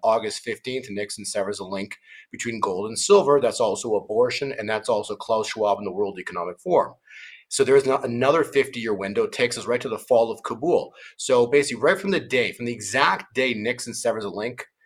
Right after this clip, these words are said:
between gold and silver, on that exact day, fifty years later, on August fifteenth of nineteen, of twenty twenty-one, we have the fall of Kabul. The, the Afghan, uh, the Afghan i-, issue went down. So my point is, we are right in that fifty-year window right now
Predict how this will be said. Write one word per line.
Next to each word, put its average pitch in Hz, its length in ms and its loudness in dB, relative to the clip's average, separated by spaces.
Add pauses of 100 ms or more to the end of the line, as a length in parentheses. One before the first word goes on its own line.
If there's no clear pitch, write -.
(160)
between 107 320 -6
gold 113 240 0
and 98 100 -8
silver, 165 380 2
on 113 100 0
that 110 120 0
exact 127 420 0
day, 131 220 0
fifty 123 240 -10
years 101 200 -4
later, 123 380 0
on - 120 -4
August 113 600 0
fifteenth 117 340 -4
of 98 80 -10
nineteen, 98 380 -6 (160)
of - 140 -2
twenty 120 340 -4
twenty-one, 123 800 -2 (320)
we 127 100 2
have 120 200 2
the - 60 -10
fall - 260 4
of 240 120 -2
Kabul. 160 380 0
The, 113 280 0
the 120 140 -2
Afghan, 147 500 -4
uh, 113 140 -6
the 113 140 -4
Afghan 120 340 -4
i-, 98 60 -4 (180)
issue - 280 -8
went 82 180 -12
down. 85 160 -10 (640)
So 156 220 0
my 139 160 2
point 202 340 2
is, 127 140 0
we 156 220 -4
are 160 120 6
right 135 260 0
in 123 120 -4
that 107 240 -8
fifty-year 127 500 -6
window 127 380 -2
right 82 260 -8
now 85 360 -10